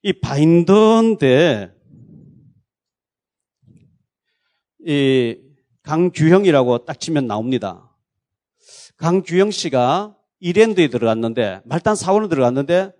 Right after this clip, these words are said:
삼 년 만에 연봉 사억 받는 사람으로 탑의 자리에 올라갔어요. 바인더를 가지고요. 프리랜서를 가서 또 일 등 했어요.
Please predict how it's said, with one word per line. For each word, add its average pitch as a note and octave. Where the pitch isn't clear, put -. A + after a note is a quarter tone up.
삼 -
년 F3+
만에 G3
연봉 C3+
사억 F#3+
받는 C#3+
사람으로 G#2+
탑의 F#3+
자리에 A#2+
올라갔어요. G2
바인더를 C3+
가지고요. G#2+
프리랜서를 F#3+
가서 C3
또 E3
일 C#3
등 D3
했어요. C3